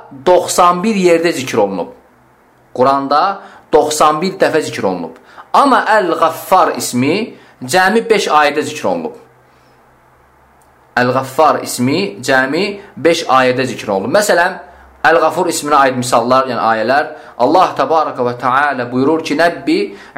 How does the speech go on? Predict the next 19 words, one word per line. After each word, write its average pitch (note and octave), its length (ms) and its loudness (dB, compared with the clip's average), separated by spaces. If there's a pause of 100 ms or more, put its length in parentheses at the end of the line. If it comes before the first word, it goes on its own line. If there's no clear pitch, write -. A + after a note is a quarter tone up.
(120)
ibadi D#3+ 920 0 (280)
ənni E3 800 0
ənəl G3+ 580 2
ğafur G3+ 520 2 (460)
ər-rahim." B2+ 680 0 (300)
Fikir - 180 -8
verin, D#3 340 0 (260)
"Ənəl D#3+ 520 0
ğafur", F3 480 0 (520)
"Mən E3 280 2
Ğafur" F3 540 2
və G#3+ 220 2 (380)
"Ər-Rahiməm". D3 680 0 (680)
Həmçinin G3 280 0
başqa D#3+ 280 2
ayədə D#3 160 0
buyurur C#3+ 180 0
Allah B2+ 280 0
Teala, B2+ 360 -2